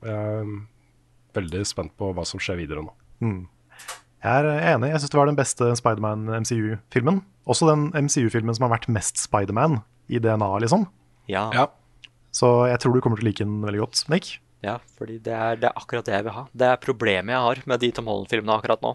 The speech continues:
Speaker 3: er at de har handlet mer om det som skjedde med Iron Man og sånn.
Speaker 2: Ja, det er mer liksom tech prodigyen til Tony Stark enn
Speaker 3: <clears throat> Ja,
Speaker 2: Spider-Man,
Speaker 3: det,
Speaker 2: på en måte.
Speaker 3: det er akkurat det, liksom.
Speaker 2: Mm.
Speaker 1: Mm.
Speaker 3: Nei, så jeg er meget spent. Pluss at min favoritt-Spider-Man-skurk er jo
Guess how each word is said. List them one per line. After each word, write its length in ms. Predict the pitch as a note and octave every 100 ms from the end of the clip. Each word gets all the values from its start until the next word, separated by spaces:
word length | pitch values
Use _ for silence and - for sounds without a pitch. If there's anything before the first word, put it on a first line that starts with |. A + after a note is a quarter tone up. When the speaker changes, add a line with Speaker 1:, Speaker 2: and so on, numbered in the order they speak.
| -
Speaker 3:
er 140 | A#2+ A#2
at 60 | A2+
de 140 | A#2
har 140 | A#2+ B2
handlet 260 | A2+ A#2+
mer 300 | A#2 G#2+ B2
om 240 | D3+ B2+ B2
det 80 | A#2
som 120 | A#2+
skjedde 160 | C3+ G#2+
med 140 | A2
Iron 160 | G#2+ G#2+
Man 200 | G#2+ A#2 -
og 140 | B2+ B2
sånn. 100 | - _ _ _ _ _ _ -
Speaker 2:
Ja, 200 | A2+ A#2+ - - _ _ -
det 80 | B2
er 60 | A2+
mer 160 | A#2
liksom 240 | A#2 A#2+ A2+
tech 160 | A#2 A2+
prodigyen 520 | - G#2+ G#2+ A2 A2 A2+
til 160 | A2+
Tony 160 | A2+ G#2+
Stark 320 | A#2 A2 A#2 A#2+
enn 300 | G#2 G2+ G#2 - - -
Speaker 3:
<clears throat> 360 | - E3+ G2
Ja, 140 | C#3 F3+
Speaker 2:
Spider-Man, 400 | - A2 A2 E3
Speaker 3:
det, 80 | -
Speaker 2:
på 20 | E3
en 80 |
måte. 80 | E3+
Speaker 3:
det 80 | -
er 80 | -
akkurat 240 | - C3+
det, 80 | A2+ A2+
liksom. 180 | F3+ - _ - _
Speaker 2:
Mm. 320 | D3 C3 A#2 B2
Speaker 1:
Mm. 240 | A#2 G#2 F2 - _ _ _ _
Speaker 3:
Nei, 160 | - -
så 160 | - -
jeg 240 | - -
er 320 | - - - - _ - _
meget 460 | B2 C3 A2+ - -
spent. 240 | - -
Pluss 240 | - D#3+ D3+
at 140 | C3+ C3
min 160 | B2
favoritt-Spider-Man-skurk 960 | B2+ A#2 G#2 - G#2+ - G#2+ - G2+ -
er 160 | G2
jo 80 | G#2